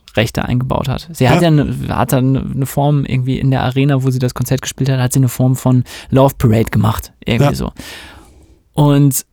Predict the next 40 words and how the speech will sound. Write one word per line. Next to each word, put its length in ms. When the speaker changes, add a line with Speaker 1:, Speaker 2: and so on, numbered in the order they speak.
Speaker 1:
man 180
kann 160
ja 120
von 300
Helene 260
Fischer 280
halten, 220
was 140
man 160
will 240
und 140
von 160
der 80
Musik, 480
aber 560
das 160
fand 160
ich 80
schon 120
irgendwie 260
gut 340
auch. 100
Speaker 2:
Ja. 140
Speaker 1:
Also 220
auch 260
wenn 120
man 100
natürlich, 440
man 100
kann 200
immer 180
die 80
Kritik, 320
ja, 300
die 100
setzt 220
sich 100
da 80
drauf, 460
das 360